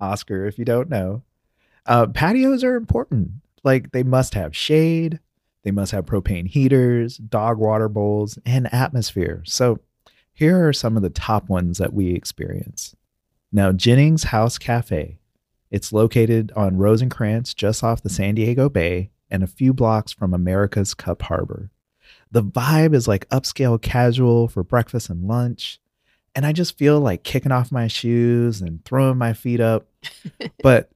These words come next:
Speaker 1: it is not that type of place. Like,
Speaker 2: Nope.
Speaker 1: the table
Speaker 2: <laughs>
Speaker 1: settings <laughs> and the service is way too upscale for that.
Speaker 2: Yeah,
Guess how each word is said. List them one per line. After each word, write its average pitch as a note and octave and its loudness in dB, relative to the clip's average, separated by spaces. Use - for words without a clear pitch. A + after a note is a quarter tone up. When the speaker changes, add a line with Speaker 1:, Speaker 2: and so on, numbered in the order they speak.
Speaker 1:
it C3+ 0
is A2+ 4
not G#2 0
that G#2 -4
type G2 -2
of G#2+ -2
place. F#2+ -4
Like, F#3 -2
Speaker 2:
Nope. E3+ 2
Speaker 1:
the G#3 -4
table G3+ 0
Speaker 2:
<laughs> - -6
Speaker 1:
settings G#2+ 2
<laughs> - -4
and C3 2
the A2+ -4
service F#2+ -6
is F2 -10
way G#2+ -2
too G2 -4
upscale F2 -4
for F2+ -6
that. F#2 -6
Speaker 2:
Yeah, E3 2